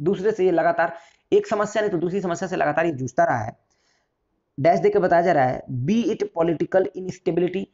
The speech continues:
चाहे ये पॉलिटिकल, अ, एक तरह से अ-, अस्थायित्व हो, इंस्टेबिलिटी हो, a crumbling economy हो, टूटी हुई इकोनॉमी, और the pandemic,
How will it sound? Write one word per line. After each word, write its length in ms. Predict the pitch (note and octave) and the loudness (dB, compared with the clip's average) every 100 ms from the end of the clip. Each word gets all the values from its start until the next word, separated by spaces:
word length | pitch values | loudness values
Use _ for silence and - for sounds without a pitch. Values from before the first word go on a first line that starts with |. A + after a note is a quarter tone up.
| _ _ - | _ _ -6
चाहे 180 | D3 D#3+ | -4 -2
ये 60 | |
पॉलिटिकल, 720 | D#3 D#3 D3+ D#3+ F3+ F#3+ F#3 - | 0 -2 -2 0 2 2 2 0
अ, 400 | D#3 D3+ C#3+ - | -2 -2 -4 -6
एक 80 | - - | -10 -6
तरह 120 | D#3 | -6
से 400 | D#3 E3 E3 D#3+ _ _ _ _ _ E3 | -4 -2 -2 -6 _ _ _ _ _ 2
अ-, 240 | F3 - - | 2 0 0
अस्थायित्व 680 | F3+ F#3+ F#3+ - F3 G3+ G3 | 2 2 -2 -2 0 0 -2
हो, 180 | F3+ - | -2 -4
इंस्टेबिलिटी 580 | E3 E3 E3+ E3 D#3+ G3 | -6 -2 0 0 0 0
हो, 240 | E3+ F#3 _ _ _ _ _ _ - | 0 0 _ _ _ _ _ _ -6
a 40 | E3 - F3 | -6 -4 0
crumbling 460 | F#3 F#3+ G3+ A3 - | 0 2 2 0 -2
economy 400 | F3 F3 F3 G3 | 0 2 4 4
हो, 220 | F#3+ F3 - _ _ - | 2 0 -10 _ _ -6
टूटी 240 | G3+ F#3 A3+ | -4 -2 2
हुई 180 | G3+ | 2
इकोनॉमी, 460 | G3+ G3+ F#3 F#3+ G3+ _ _ _ _ _ _ _ - | 2 0 0 0 -4 _ _ _ _ _ _ _ 0
और 140 | E3+ F3 | 2 4
the 100 | F3 | 2
pandemic, 460 | E3 D3 C#3+ C3 | 2 2 2 0